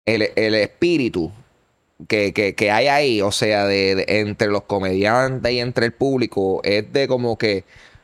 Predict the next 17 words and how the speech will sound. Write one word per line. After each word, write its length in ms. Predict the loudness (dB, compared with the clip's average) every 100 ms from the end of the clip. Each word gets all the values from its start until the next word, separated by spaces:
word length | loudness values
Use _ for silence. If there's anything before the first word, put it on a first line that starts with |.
| _ _ -4
la 160 | -2
gente 220 | 0 -2 -4
está 240 | -2 -4
puesta 500 | -2 -4 -4 -4 -2
pa' 180 | 0 0
ver 180 | 0 -2
gente 360 | -4 -4 -4
probar 400 | -2 -2 -2 -2
cosas 840 | -2 0 2 0 0 -2 0 0 0
y 100 | -2
si 160 | -2
a 60 | -2
alguien 200 | -2 -2
no 120 | -2
le 80 | 0
va 160 | 0 0
bien, 640 | 0 0 -2 -2 -6 -8